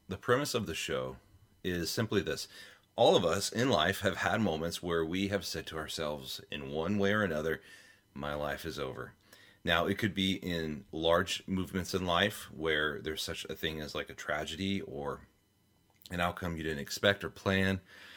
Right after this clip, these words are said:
um, whether it's a health scare, whether it's the end of, uh, a marriage, whether it's a, a crisis of faith.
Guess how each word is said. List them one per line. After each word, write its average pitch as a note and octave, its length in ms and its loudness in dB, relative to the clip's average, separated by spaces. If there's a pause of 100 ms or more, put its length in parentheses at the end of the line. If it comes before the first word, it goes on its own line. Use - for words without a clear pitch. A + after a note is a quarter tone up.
(280)
um, D2+ 460 -2
whether D2+ 260 -6
it's C2+ 140 -8
a - 40 -10
health - 300 -2
scare, F2+ 560 2
whether D2+ 280 -4
it's - 160 -8
the D#2 120 -4
end D#2+ 200 -4
of, C#2+ 400 -4
uh, C2 240 -10
a - 40 -14
marriage, F#2+ 480 2
whether D2+ 300 -4
it's - 160 -6
a, C#2+ 180 -6
a C2+ 100 -10
crisis - 600 -6
of - 80 -10
faith. G2 540 -4